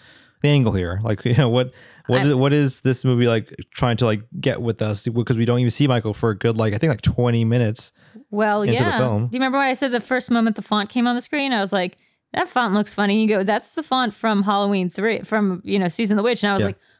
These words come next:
Speaker 2: "What if this is, is this the third one in their trilogy? What if this is their Season of the Witch?" And I'd argue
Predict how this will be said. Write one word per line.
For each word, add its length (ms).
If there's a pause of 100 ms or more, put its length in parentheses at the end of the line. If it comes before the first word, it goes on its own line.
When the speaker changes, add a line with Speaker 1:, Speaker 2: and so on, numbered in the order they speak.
Speaker 2:
"What 360
if 140
this 220
is, 240
is 180
this 140
the 120
third 220
one 160
in 80
their 100
trilogy? 320
What 220
if 120
this 180
is 100
their 140
Season 340
of 60
the 80
Witch?" 240
And 80
I'd 140
argue 380